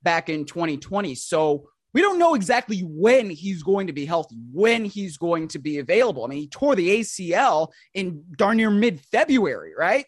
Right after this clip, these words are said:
So he may not even be available for the postseason, it, depending on the way that knee heals. So we'll have to see. But, yeah, a-, any team that would be able to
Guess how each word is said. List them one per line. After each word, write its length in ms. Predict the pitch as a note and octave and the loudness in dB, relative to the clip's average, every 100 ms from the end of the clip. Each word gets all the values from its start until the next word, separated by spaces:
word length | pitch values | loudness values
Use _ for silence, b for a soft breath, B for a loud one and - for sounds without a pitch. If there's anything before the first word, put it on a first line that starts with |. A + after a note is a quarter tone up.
| - | -10
So 560 | - A#3+ G#3+ G3+ G3 _ _ _ | -2 2 6 4 2 _ _ _
he 160 | - | -4
may 180 | G4+ G#4+ | -2 0
not 200 | G4+ D#4+ C#4 | 2 2 2
even 380 | C4+ G#3+ G3+ | 0 0 -2
be 240 | E3 A#3+ A#3 | -2 0 0
available 960 | C#3+ B2+ A#2 A#3+ B3+ F3 C#3 B2+ B2 _ _ _ - | -2 -6 -4 -2 0 -2 -4 -6 -8 _ _ _ 2
for 380 | A#3+ G#3+ G3+ - | 4 4 2 -4
the 140 | F3 D3 _ - | -10 -12 _ 0
postseason, 920 | C4 A3+ - - E3+ C#3 C#3 C#3 C#3+ _ _ | 4 4 0 -10 -10 -8 -8 -8 -10 _ _
it, 100 | F3 | -6
depending 400 | F3+ G3+ G3+ G#3 | -6 -2 -2 0
on 100 | F#3+ | -2
the 80 | F3 | -2
way 220 | D3+ E3+ | -2 -2
that 220 | E3+ F3 | 0 0
knee 180 | E3 B3+ | -2 -6
heals. 540 | C#4+ C3 E2+ G2 - - _ | -6 -10 -10 -12 -16 -20 _
So 240 | - F3+ F3 G#3 | -6 -6 -4 0
we'll 200 | A#3+ D#4 | 4 4
have 200 | E4+ E4 | 4 2
to 120 | G3+ | -6
see. 640 | D3 - A#3+ D#4 C#3+ D3 | -6 -4 0 0 0 -6
But, 280 | C#3+ E3 D3+ | -4 -4 -2
yeah, 140 | B3+ | -2
a-, 240 | D3+ F#3 A3 | 0 0 -2
any 180 | B3+ E4+ | -2 -4
team 360 | E4+ D#4 D4 C4 b b b | -2 0 2 0 b b b
that 200 | F#3 F#3 | -4 -2
would 160 | G#3 F#3 | -4 0
be 140 | G3+ | 2
able 260 | A3 G#3+ G#3 | 4 4 2
to 160 | G#3+ | 0